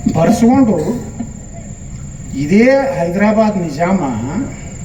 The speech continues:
ಡಾಕ್ಟರ್ ಬಾಬಾ ಸಾಹೇಬ್ ಅಂಬೇಡ್ಕರ್ ಅವ್ರಿಗೆ ಭೇಟಿ ಆಗ್ತಾನೆ.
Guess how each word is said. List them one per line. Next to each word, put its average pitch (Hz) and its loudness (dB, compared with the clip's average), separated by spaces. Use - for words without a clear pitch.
ಡಾಕ್ಟರ್ 170 2
ಬಾಬಾ 180 4
ಸಾಹೇಬ್ 214 2
ಅಂಬೇಡ್ಕರ್ 190 0
ಅವ್ರಿಗೆ 190 0
ಭೇಟಿ 160 0
ಆಗ್ತಾನೆ. 151 -2